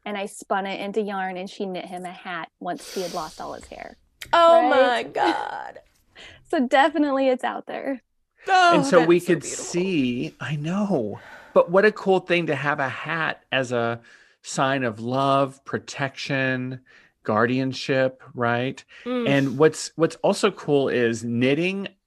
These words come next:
Speaker 3: a cap. Obviously, that would cover someone as they lost their hair for, for, uh, during treatment,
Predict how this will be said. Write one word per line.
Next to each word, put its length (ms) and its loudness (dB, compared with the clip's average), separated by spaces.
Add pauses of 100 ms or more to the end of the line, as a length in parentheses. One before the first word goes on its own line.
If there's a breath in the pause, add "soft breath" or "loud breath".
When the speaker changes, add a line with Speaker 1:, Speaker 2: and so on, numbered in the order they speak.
(200)
Speaker 3:
a 80 -6
cap. 460 -2
Obviously, 480 2
that 180 2
would 180 -4
cover 340 2
someone 400 -2
as 140 -2
they 140 2
lost 280 0
their 120 -4
hair 240 -4
for, 340 -4 (360)
for, 180 -4 (160)
uh, 200 -2
during 220 -4
treatment, 500 -6